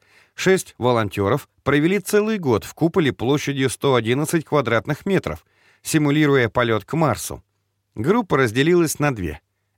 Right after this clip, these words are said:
Это были даже не две клики, а два племени. Позже рассказал волонтёр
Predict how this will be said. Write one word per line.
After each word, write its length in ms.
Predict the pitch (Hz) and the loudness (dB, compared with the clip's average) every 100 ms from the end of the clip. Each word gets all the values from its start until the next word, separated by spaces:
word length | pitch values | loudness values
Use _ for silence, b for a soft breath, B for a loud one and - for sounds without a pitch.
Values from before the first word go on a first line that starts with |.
| - | -2
Это 200 | 127 120 | 0 2
были 220 | 127 123 | 0 0
даже 280 | 120 110 117 | 0 0 0
не 140 | 117 | -2
две 180 | 120 190 | 0 -2
клики, 480 | - 123 95 87 - _ | 0 -4 -4 -8 -10 _
а 240 | 110 101 | -2 -2
два 280 | 101 98 117 | -2 0 -2
племени. 540 | - 160 170 92 76 - _ _ _ _ _ | 0 -4 -2 -4 -8 -16 _ _ _ _ _
Позже 320 | 165 160 123 | 2 2 2
рассказал 520 | 113 - 113 135 131 | -2 -4 -2 0 0
волонтёр 560 | 107 104 101 147 165 | 0 0 0 0 0